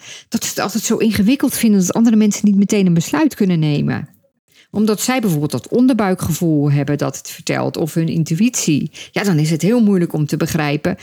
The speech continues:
dat andere mensen zeggen, "Ja, ik moet er nog een nachtje over slapen." Tot je weet, "Hé, zij hebben een andere design. Dat past bij hun design." En het is allemaal goed. Het is allemaal goed, want iedereen heeft zijn eigen taak.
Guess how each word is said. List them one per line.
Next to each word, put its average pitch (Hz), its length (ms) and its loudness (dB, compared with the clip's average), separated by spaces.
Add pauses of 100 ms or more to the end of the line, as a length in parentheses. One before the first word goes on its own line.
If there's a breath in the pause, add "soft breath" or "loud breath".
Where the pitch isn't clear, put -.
(140 loud breath)
dat 180 140 -4
andere 156 260 0
mensen 156 360 0
zeggen, 156 240 0
"Ja, 170 220 2
ik 170 120 -6
moet 160 120 -2
er 160 60 0
nog 156 140 -2
een 170 60 0
nachtje 156 300 -4
over 170 180 -2
slapen." 208 560 -4 (680 loud breath)
Tot 311 260 2
je 240 140 2
weet, 185 480 0 (120)
"Hé, 180 380 0
zij 143 180 -4
hebben 151 220 -2
een - 60 -4
andere 175 300 2
design. 190 580 0 (180 loud breath)
Dat 190 160 -6
past 165 240 -6
bij 143 160 -2
hun 170 280 2
design." 185 600 -2 (280 loud breath)
En 233 120 -2
het 269 120 0
is 247 120 -6
allemaal 269 460 0
goed. - 400 0
Het 202 160 0
is 226 200 -2
allemaal 240 400 2
goed, 214 280 0
want 175 180 -2
iedereen 220 440 0
heeft 185 200 -2
zijn 175 140 -6
eigen 160 420 -6
taak. - 500 -8